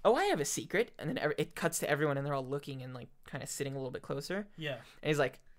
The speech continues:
Speaker 1: "This guy's a communist."
Speaker 2: <laughs> Yeah.
Speaker 1: And then they all start laughing, and they offer him big red <laughs> gum.
Speaker 2: Yeah.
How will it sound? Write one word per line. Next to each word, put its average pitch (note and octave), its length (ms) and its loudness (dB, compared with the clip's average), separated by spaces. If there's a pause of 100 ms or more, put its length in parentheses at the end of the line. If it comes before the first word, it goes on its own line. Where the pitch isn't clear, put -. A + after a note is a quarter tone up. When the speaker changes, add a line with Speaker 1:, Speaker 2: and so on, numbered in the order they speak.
Speaker 1:
"This D4 100 2
guy's D3 200 4
a C#3+ 40 -2
communist." D3+ 680 2
Speaker 2:
<laughs> - 120 -8 (1000)
Yeah. - 80 4
Speaker 1:
And F3 80 8
then G3+ 80 10
they G3 40 10
all G#3 80 12
start G3 200 6
laughing, D#3+ 300 4
and C#3+ 60 -4
they C#3+ 60 0
offer D#3 220 0
him D3+ 180 -6
big D3+ 180 0
red D3+ 200 2 (180)
<laughs> - 80 -16
gum. E3+ 200 -8 (100)
Speaker 2:
Yeah. D3 160 -4